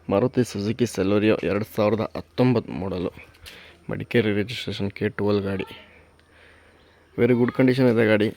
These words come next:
ಎಲ್ಲ ಶೋರೂಮ್ ರೆಕಾರ್ಡ್ ಇರೋದು ಗಾಡಿಯಲ್ಲಿ. ತುಂಬ ಚೆನ್ನಾಗಿದೆ, ವೆಲ್ ಮೇಂಟೈನ್ ಆಗಿದೆ, ನೋಡ್ತಾ ಇದ್ದೀರಲ್ಲ, ತುಂಬಾ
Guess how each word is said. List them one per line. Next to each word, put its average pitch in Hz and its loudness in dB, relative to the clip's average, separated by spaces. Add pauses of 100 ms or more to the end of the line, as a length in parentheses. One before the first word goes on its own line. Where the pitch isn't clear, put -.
(420)
ಎಲ್ಲ 120 0 (100)
ಶೋರೂಮ್ 113 0
ರೆಕಾರ್ಡ್ 104 -2
ಇರೋದು 98 -4
ಗಾಡಿಯಲ್ಲಿ. 90 -4 (1040)
ತುಂಬ 113 -4 (100)
ಚೆನ್ನಾಗಿದೆ, 104 -4
ವೆಲ್ 104 0
ಮೇಂಟೈನ್ 98 -2
ಆಗಿದೆ, 90 -4 (1000)
ನೋಡ್ತಾ 101 -6
ಇದ್ದೀರಲ್ಲ, 98 -10 (2500)
ತುಂಬಾ 120 -4